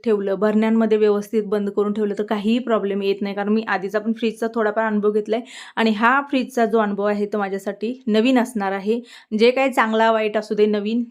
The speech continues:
जे मी स्वतः शिकून तुम्हाला नक्की शेअर करेन की बाबा इथं अमुक असा अनुभव आला, तिथं ते बरोबर नाही, इथं हे बरोबर आहे. कारण जसं आपण म्हणतो की आपण स्वतः केल्याशिवाय आपल्याला बऱ्याचशा गोष्टी कळत नाहीयेत. त्या हिशोबानं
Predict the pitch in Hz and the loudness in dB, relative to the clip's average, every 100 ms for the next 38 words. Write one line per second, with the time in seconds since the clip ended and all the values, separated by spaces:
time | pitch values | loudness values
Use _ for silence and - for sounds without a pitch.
0 | 220 226 233 220 214 220 226 220 214 208 | 0 0 0 -2 -2 -2 -2 -4 -2 -2
1 | 202 202 202 202 226 220 220 208 214 202 | -4 -4 -4 -6 -6 -2 -2 0 -4 -4
2 | 202 202 202 202 - 202 190 190 - 202 | -4 -2 -2 -2 -2 -2 -2 -6 -8 -4
3 | 202 190 185 185 180 185 - - - _ | -4 -4 -4 -2 -2 -4 -6 -16 -20 _
4 | 233 226 220 226 214 208 196 208 202 196 | -4 0 2 4 4 4 2 0 0 -4
5 | 196 220 208 220 208 202 196 185 190 196 | -4 -4 0 4 4 4 0 -2 -4 -4
6 | 180 226 226 214 247 254 - - - 233 | 0 0 2 0 0 -4 -14 -10 -4 0
7 | 254 269 262 254 262 269 226 214 247 254 | 2 2 2 2 2 2 0 2 0 2
8 | 247 233 240 254 233 226 233 226 214 214 | 0 0 0 2 2 0 0 0 0 2
9 | 208 208 202 208 208 240 233 269 226 214 | 2 0 -2 -2 -2 -4 0 2 4 0
10 | 202 190 190 190 214 208 214 190 190 | -6 -8 -10 -4 -2 -2 -4 -6 -6